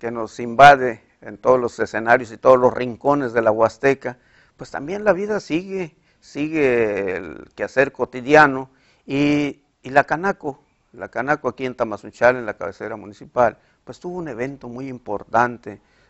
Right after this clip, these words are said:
para anunciar lo que ya se está haciendo una tradición, el llamado Buen Fin, donde hay la oportunidad de conseguir algunos, eh, productos y, y algunos servicios de manera muy ventajosa,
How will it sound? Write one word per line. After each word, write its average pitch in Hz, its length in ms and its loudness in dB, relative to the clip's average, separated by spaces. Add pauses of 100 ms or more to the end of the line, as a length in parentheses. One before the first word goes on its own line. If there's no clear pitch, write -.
(140)
para 120 240 6
anunciar 147 760 2
lo 120 260 -4
que 113 340 -6
ya 160 140 -10
se - 120 -18
está - 160 -8
haciendo 143 320 -8
una 135 200 -6
tradición, 135 600 -4 (260)
el 120 200 2
llamado 120 420 0
Buen 131 380 -6
Fin, 147 440 -6 (360)
donde 123 640 -4
hay 190 100 4
la 202 120 0
oportunidad 131 840 -2 (360)
de 110 120 -6
conseguir 127 720 -6 (240)
algunos, 143 1000 -4
eh, 107 240 -8
productos 131 960 0
y, 113 300 -10 (240)
y 113 80 -4
algunos 139 340 -4
servicios 135 600 -4
de 120 100 -4
manera 123 360 -4
muy 131 500 -10
ventajosa, 113 1120 -2